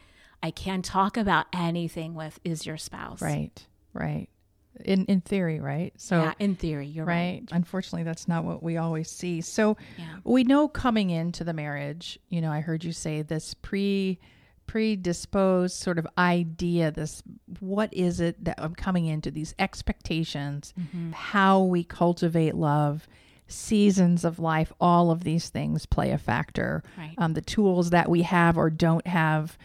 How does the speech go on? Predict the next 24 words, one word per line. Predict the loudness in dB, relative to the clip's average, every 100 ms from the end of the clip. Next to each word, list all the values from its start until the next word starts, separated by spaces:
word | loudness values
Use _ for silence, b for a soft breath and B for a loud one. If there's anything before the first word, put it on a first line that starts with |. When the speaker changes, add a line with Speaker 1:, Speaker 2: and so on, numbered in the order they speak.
| b b
Speaker 2:
coming | 0 2 4
into | 2 0 0
the | 0
marriage, | 0 -2 -6 -2
all | 4 6 6
of | 4 4
these | 2 2 -2
play | -2 0 2 2 0 -2 b b b 2
a | 4 4
role | 4 2 4 4 2 0
in | 0 2 2 2 2
whether | 2 2 2
or | 2 0
not | 2 0 0 -2 b b b -6
you | -6
stay | -6 -12 -16 -2 0 2 0 -2
connected | -2 2 2 0 -2 -2 -2
and | 0 -2 -2
that, | -4
have | -2 -2
that | -2 -6
close | -8 -4 0 0 -2 -8
feeling | -18 -20 -10 -6 -4 -2 -2 -2 -2 -6
Speaker 1:
Yes. | -8 -16